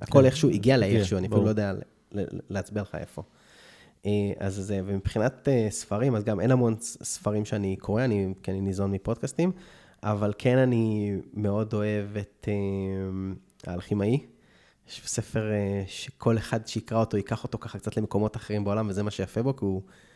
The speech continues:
Speaker 1: גורם לך לחשוב על האומנס, על הסימנים שהחיים נותנים לך. ואני מאוד אוהב ספרים כאלה של אבא עשיר, אבא עני,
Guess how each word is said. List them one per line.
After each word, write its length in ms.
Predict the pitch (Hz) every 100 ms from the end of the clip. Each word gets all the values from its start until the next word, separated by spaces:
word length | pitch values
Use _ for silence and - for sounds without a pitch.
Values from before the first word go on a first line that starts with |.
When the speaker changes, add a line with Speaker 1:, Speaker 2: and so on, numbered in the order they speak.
| _ _ -
Speaker 1:
גורם 220 | 104 113
לך 160 | - 104
לחשוב 540 | - - - 110 160 180 - - _ _ -
על 160 | 98 95
האומנס, 520 | 85 110 123 139 120
על 80 | 92
הסימנים 680 | - 98 95 101 131 139 131
שהחיים 440 | - 131 120 127
נותנים 280 | 127 135 139
לך. 200 | 139 160 151 - _ _ _ _ _ _ _ -
ואני 1500 | - 110 101 113 110 107 107 104 104 104 - - - - 113
מאוד 240 | 113 113
אוהב 120 | 113 101
ספרים 400 | - - 101 101
כאלה 220 | 101 98
של 380 | - 98 92 95
אבא 220 | 95 95
עשיר, 360 | 92 - 101 104
אבא 160 | 95 90
עני, 240 | 92 95